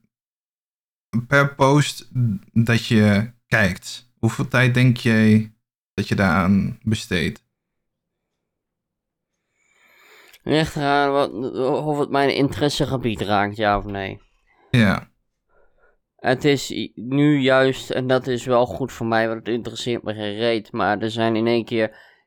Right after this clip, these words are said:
Speaker 2: heel veel mensen, bedrijven, whatever, die in één keer zitten te adverteren in cryptocurrency. Ja, dat interesseert me geen kut.
Speaker 1: Nee, dat is
Speaker 2: Tuurlijk, ik, ik vind het wel interessant om te zien dat bijvoorbeeld één bitcoin echt een dik, eh,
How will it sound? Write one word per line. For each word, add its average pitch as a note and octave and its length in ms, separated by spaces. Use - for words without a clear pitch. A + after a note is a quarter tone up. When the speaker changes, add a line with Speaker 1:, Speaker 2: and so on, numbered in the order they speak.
Speaker 2:
heel A#2+ 640
veel A2+ 440
mensen, B2 540
bedrijven, A#2+ 600
whatever, A#2 460
die A2+ 180
in A#2 100
één A#2 140
keer A#2+ 120
zitten A2+ 280
te G#2 100
adverteren B2 1000
in A#2 180
cryptocurrency. A2+ 880
Ja, A#2 200
dat G#2+ 160
interesseert B2+ 540
me G#2 80
geen - 200
kut. C3+ 380
Speaker 1:
Nee, G2+ 380
dat G#2 140
is A2+ 60
Speaker 2:
Tuurlijk, C#3+ 340
ik, C3+ 220
ik D3+ 340
vind D#3+ 260
het D3+ 160
wel C#3 220
interessant C#3+ 720
om C3 120
te C3 120
zien C#3 260
dat C3 140
bijvoorbeeld C3+ 600
één C#3 320
bitcoin C3 680
echt - 280
een C3+ 280
dik, C#3 440
eh, D3 80